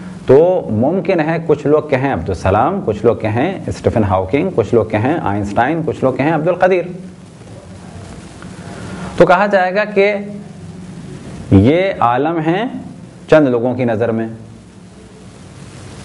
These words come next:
अब ये कौन डिक्लेयर करेगा कि कौन आलम है? कहा जाएगा वो जो इस फील्ड का खुद माहिर हो।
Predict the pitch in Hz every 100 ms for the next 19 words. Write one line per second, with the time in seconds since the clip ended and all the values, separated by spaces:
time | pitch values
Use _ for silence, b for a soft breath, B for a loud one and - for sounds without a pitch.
0 | - - - - - 147 170 175 202 233
1 | 185 190 185 170 156 151 156 160 160 -
2 | 123 135 151 139 135 135 135 135 135 -
3 | - - - 101 110 117 123 127 104 151
4 | 208 202 113 107 - 123 160 160 180 160
5 | 170 180 127 95 110 123 139 82 71